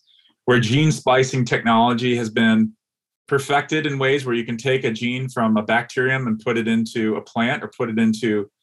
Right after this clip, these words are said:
another species. And companies like Monsanto are seeing this as a potential blockbuster opportunity. Wow, this new science of genetic engineering, maybe we should invest in it. One of the interesting things I found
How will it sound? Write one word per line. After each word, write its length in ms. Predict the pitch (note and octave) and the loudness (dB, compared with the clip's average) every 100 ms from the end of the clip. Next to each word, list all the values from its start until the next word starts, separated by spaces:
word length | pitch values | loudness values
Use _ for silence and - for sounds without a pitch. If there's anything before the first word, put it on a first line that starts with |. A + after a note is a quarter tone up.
| _ | _
another 240 | A#2+ A#2 A2+ | -2 -2 -2
species. 760 | - A2+ A2+ C#3+ D#3 E3 - _ _ _ _ _ _ - | -4 -2 -2 -2 -4 -6 -12 _ _ _ _ _ _ -6
And 580 | C#3 C#3 C3+ C3+ C3 B2 _ _ _ _ _ _ _ | -2 2 4 4 0 -4 _ _ _ _ _ _ _
companies 420 | - F3 F#3+ D#3+ C#3 | 0 2 2 0 2
like 220 | C#3+ C3 | 0 0
Monsanto 520 | C3+ B2+ B2+ A#2+ A#2 | -2 -2 -2 -4 0
are 120 | A2+ | -2
seeing 260 | G#2+ B2 A#2 | 0 0 2
this 180 | A2 A2 | 0 -2
as 140 | G#2+ | -8
a 60 | G#2 | -8
potential 640 | - A#2+ A2 A2 G2 - _ _ _ _ _ _ - | -6 -2 0 2 0 -2 _ _ _ _ _ _ -10
blockbuster 880 | A2+ A#2 B2+ C3 - A2 G2+ - G#2 | -2 2 4 2 0 -2 -2 -2 0
opportunity. 840 | G#2 G#2+ G2 - A2 F#2+ - - - - | 0 0 -4 -2 -4 -2 -8 -12 -18 -4
Wow, 580 | A2 A2+ G#2+ D#2 - - | 2 4 4 2 0 -6
this 160 | - A2 | -6 -2
new 240 | A#2+ C3+ | 0 2
science 400 | C#3 C#3 B2 A2+ | 2 2 2 2
of 60 | - | -2
genetic 400 | - A2 G#2+ G#2+ | 0 2 2 2
engineering, 560 | A2 G#2+ G#2 G2 F#2+ F#2 _ _ _ - | -2 -2 -4 -4 -6 -10 _ _ _ 0
maybe 300 | A#2+ B2+ B2+ | 2 4 4
we 120 | A#2+ | 4
should 160 | A2 | 4
invest 400 | G#2+ G#2 A#2+ B2 | 2 2 2 0
in 80 | - | -4
it. 140 | E2+ - _ _ _ _ _ _ _ | -6 -10 _ _ _ _ _ _ _
One 340 | - C3+ D#3 G#3 | -2 2 4 6
of 60 | |
the 100 | A3+ | 6
interesting 340 | F#3 F3+ G3 D#3+ | 4 0 0 2
things 180 | D#3 C#3+ | 2 2
I 120 | A#2+ | 0
found 560 | - D3+ D#3 C3 A2 | 0 2 2 2 -2